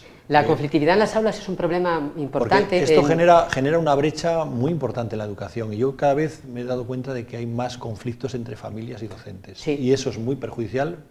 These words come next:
Speaker 2: para el, el
Speaker 1: Nosotros
Speaker 2: foco,
Speaker 1: tenemos
Speaker 2: que
Speaker 1: un
Speaker 2: es el
Speaker 1: servicio
Speaker 2: alumno.
Speaker 1: de defensor del profesor que lleva más de veinticinco años funcionando, que también debería de ser un servicio que debería de, de estar a cargo de las administraciones, pero no existe. Bueno, el caso es que lo tiene ampe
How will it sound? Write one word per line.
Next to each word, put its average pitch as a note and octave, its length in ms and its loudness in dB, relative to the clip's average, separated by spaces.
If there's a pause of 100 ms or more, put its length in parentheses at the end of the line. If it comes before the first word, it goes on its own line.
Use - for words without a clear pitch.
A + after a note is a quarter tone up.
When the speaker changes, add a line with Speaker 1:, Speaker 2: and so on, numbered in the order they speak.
Speaker 2:
para A2 200 -2
el, G#2+ 280 -8 (420)
el D3 160 -4
Speaker 1:
Nosotros D3+ 240 6
Speaker 2:
foco, - 120 2
Speaker 1:
tenemos A3 220 4
Speaker 2:
que - 60 0
Speaker 1:
un B2 40 6
Speaker 2:
es - 60 2
el F#3 60 4
Speaker 1:
servicio G#3 220 6
Speaker 2:
alumno. - 20 6
Speaker 1:
de D#3+ 140 6
defensor D3+ 340 0
del F3 100 4
profesor E3+ 460 -4 (380)
que C#3+ 100 0
lleva D3+ 300 4
más D#3 240 0
de D#3 40 0
veinticinco C#3+ 460 -4
años C#3+ 200 -4
funcionando, D3+ 380 -2
que D3 100 -4
también D#3+ 260 2
debería D#3+ 260 4
de C3 80 -6
ser D3 140 -4
un B2 60 -6
servicio C3+ 360 -6 (260)
que D3+ 60 2
debería C#3 400 4
de, C3 280 -2 (220)
de C#3 100 -6
estar C#3+ 180 0
a C#3 80 2
cargo C3 200 0
de C3 120 2
las B2+ 260 -2
administraciones, C3 600 -4
pero C#3 180 -2
no D3 80 0
existe. - 340 -10
Bueno, A#2 240 -6
el B2+ 80 -10
caso E3 160 0
es F3 80 -6
que F3+ 60 -2
lo D3+ 100 0
tiene D3 180 2
ampe G3 320 -2